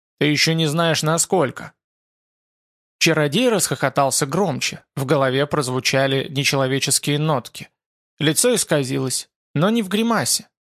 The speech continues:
Надбровные дуги разрослись и выдвинулись вперед, скулы расширились,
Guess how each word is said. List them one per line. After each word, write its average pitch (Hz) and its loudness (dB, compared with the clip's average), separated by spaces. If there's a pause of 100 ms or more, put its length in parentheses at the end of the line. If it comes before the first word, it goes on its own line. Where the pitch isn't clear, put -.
Надбровные 156 0
дуги 175 0
разрослись 156 0
и 147 0
выдвинулись 156 0
вперед, - -2 (300)
скулы 233 2
расширились, 175 0